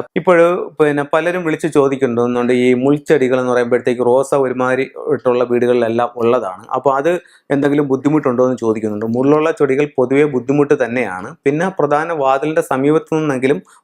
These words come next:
മാറ്റി വയ്ക്കാൻ പറ്റുമെന്നുണ്ടെങ്കിൽ അത്രത്തോളം നല്ലതായിരിക്കും. അപ്പൊ ഇത്തരം കാര്യങ്ങൾ നമ്മൾ നേരത്തെ കൂട്ടി മനസ്സിലാക്കി പരമാവധി ഒഴി-, ഒഴിച്ച്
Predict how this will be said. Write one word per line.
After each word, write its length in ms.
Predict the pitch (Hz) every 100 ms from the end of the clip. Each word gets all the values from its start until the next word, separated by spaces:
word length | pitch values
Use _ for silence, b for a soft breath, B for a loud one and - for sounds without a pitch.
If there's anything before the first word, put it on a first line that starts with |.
| 123
മാറ്റി 240 | 127 127
വയ്ക്കാൻ 320 | 139 127 139 139
പറ്റുമെന്നുണ്ടെങ്കിൽ 640 | - 135 127 110 113 196
അത്രത്തോളം 520 | 120 - 113 120 120
നല്ലതായിരിക്കും. 540 | 107 90 85 76 - _
അപ്പൊ 200 | _ -
ഇത്തരം 340 | 147 - 196 202
കാര്യങ്ങൾ 440 | 143 131 135 147
നമ്മൾ 200 | 147 131
നേരത്തെ 380 | 127 123 131 -
കൂട്ടി 220 | 139 127 131
മനസ്സിലാക്കി 600 | 113 117 - 131 127 165
പരമാവധി 640 | - 113 120 135 135 139 147 B B B 127
ഒഴി-, 300 | 120 131 139 _
ഒഴിച്ച് 420 | 131 127 143 -